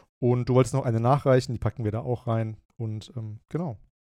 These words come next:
wo ihr uns erreichen könnt, packen wir da auch rein. Wir packen alles in die Shownotes. Vielen Dank fürs Zuhören, vielen Dank, dass du da warst. Und ich sage mal, ähm, ganz vorsichtig, bis bald. Und, äh, wir sprechen dann über einen hoffentlich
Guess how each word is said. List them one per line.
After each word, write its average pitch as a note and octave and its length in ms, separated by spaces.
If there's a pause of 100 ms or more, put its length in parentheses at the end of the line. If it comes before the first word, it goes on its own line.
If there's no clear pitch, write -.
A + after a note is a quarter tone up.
(180)
wo A#2+ 200
ihr C3+ 140
uns C3+ 160
erreichen B2+ 320
könnt, A#2+ 320
packen - 240
wir C#3 60
da D3 80
auch D#3+ 240
rein. G2+ 280
Wir - 60
packen D3+ 220
alles E3 220
in D3 60
die B2+ 40
Shownotes. C3 520 (440)
Vielen G3 180
Dank F3+ 160
fürs - 200
Zuhören, E3 360
vielen D#3+ 140
Dank, D3 140
dass C3+ 100
du - 80
da C3+ 240
warst. C#3+ 420
Und C3 320
ich - 80
sage B2+ 260
mal, B2 380
ähm, A#2 220
ganz B2+ 220
vorsichtig, B2 640 (240)
bis B2 240
bald. B2 520
Und, A2+ 280
äh, B2 100
wir A2 80
sprechen A#2+ 320
dann A#2 260
über A#2+ 220
einen A#2+ 240 (180)
hoffentlich D3+ 540